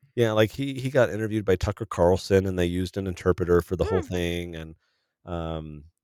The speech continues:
Speaker 1: even, like, Elon Musk, he recently talked to him, and, you know, like, uh, but it, but it appears that he, he doesn't know much English. So,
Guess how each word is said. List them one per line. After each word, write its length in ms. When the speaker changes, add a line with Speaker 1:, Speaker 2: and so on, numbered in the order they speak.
Speaker 1:
even, 200
like, 220
Elon 340
Musk, 280
he 100
recently 380
talked 300
to 60
him, 400
and, 260
you 120
know, 220
like, 200
uh, 140
but 140
it, 80
but 100
it 120
appears 460
that 220
he, 440
he 100
doesn't 280
know 120
much 240
English. 460
So, 220